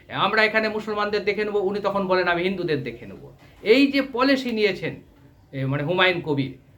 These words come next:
হুমায়ুন কবিরের এই পলিসি কতটা কার্যকর হবে সেটা নিয়ে আজকে আমাদের আলোচনার বিষয়। খুব সংক্ষেপে বলবো, আপনারা ধৈর্য ধারণ করে শু-, ধৈর্য ধরে শুনবেন। এবং প্রিয়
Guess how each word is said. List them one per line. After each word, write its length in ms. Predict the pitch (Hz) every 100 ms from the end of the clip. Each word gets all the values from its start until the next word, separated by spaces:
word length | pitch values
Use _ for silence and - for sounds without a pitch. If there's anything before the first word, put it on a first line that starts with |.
| - -
হুমায়ুন 380 | 180 220 247 240
কবিরের 540 | 226 220 226 220 214 -
এই 200 | 185 208 -
পলিসি 520 | 180 226 - 151 120 - _ _ _ -
কতটা 340 | 175 190 254 233
কার্যকর 500 | 196 190 196 190 175
হবে 360 | 180 180 214 214 -
সেটা 280 | - 190 226
নিয়ে 280 | 226 220 214
আজকে 400 | 139 165 156 185
আমাদের 300 | 170 165 160 - -
আলোচনার 480 | 147 180 180 170 151
বিষয়। 360 | 147 165 208 220 -
খুব 200 | 320 302
সংক্ষেপে 540 | 269 247 240 220 214
বলবো, 440 | 196 202 208 233 233 -
আপনারা 340 | 151 160 196 190
ধৈর্য 380 | 156 202 196 208
ধারণ 300 | 190 185 185
করে 160 | 180
শু-, 180 | 175 147
ধৈর্য 300 | 175 214 214
ধরে 240 | 202 185
শুনবেন। 480 | 175 220 220 226 233 226 - -
এবং 260 | 165 185
প্রিয় 220 | 220 226